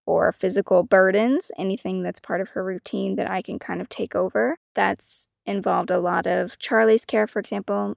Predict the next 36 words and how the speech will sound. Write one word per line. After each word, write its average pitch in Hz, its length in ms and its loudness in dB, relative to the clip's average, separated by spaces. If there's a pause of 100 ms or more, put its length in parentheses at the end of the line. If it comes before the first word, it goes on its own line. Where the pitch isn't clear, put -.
Our 196 160 -4
dog 190 300 -2
Charlie, 208 460 2
he 180 440 -4 (200)
has 240 220 -6
mobility 208 420 4
issues. - 260 -2
He - 80 -10
can't - 240 -4
really 202 160 0
move 196 220 -6
around, 190 500 -2
and - 180 -4
so - 180 -2
he 190 300 -2
requires - 460 -4
a 220 60 -6
lot 175 200 0
of - 260 -6 (220)
care. 233 360 2
He 220 120 -2
basically 214 380 -2
has 190 220 -6
to - 80 -10
be - 120 -6
carried - 460 0
everywhere - 580 -2
all - 160 0
day. - 300 0
<laughs> - 40 -18 (280)
And 320 120 8
he's 339 180 -2
thirty 294 240 6
pounds. 185 420 0
He's 302 160 -2
not 262 300 4